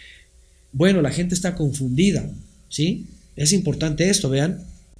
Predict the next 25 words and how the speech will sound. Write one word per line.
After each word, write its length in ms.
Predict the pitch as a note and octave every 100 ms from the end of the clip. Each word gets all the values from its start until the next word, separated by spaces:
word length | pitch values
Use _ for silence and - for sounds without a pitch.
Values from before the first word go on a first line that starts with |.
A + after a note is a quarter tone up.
| -
Otra 300 | C#3 C#3 C#3
vez 260 | E3 G#3
en 140 | D#3 C3
Lucas 380 | D3 D3 C#3 -
tres 260 | C3 A#2
ocho, 420 | D#3+ F3+ A3+ A#3+ - - - - - - _
"Haced 400 | B2+ B2+ F#3+ F#3
pues 200 | F#3 F3+
frutos 400 | F3 F3+ F#3 C#3+
dignos 320 | F3 F#3 F3
de 60 | D3+
arrepentimiento", 1000 | C#3 - B2+ A2+ C3 D#3+ F3 G3+ G#3 - -
quiere 240 | D3 D#3
decir 600 | C#3+ B2+ D#3+ E3 E3+ E3+ - - - - - - _ -
que 160 | C#3
su 180 | - C#3
vida 500 | D#3+ F#3+ G3 G#3 -
muestre 520 | C3 C#3+ F3+ F#3+ F#3+
resultados 1000 | E3+ D3 C#3 A#2 D#3+ F3 A#3+ C#4 - - - _
que 80 | C#3
verdaderamente 720 | B2+ C3 B2 D3+ D#3+ D#3 D3+
han 80 | C#3+
regresado 520 | C3 B2+ A2+ - A#2+
al 100 | A#2
Creador. 400 | G2+ G2+ E2+ B1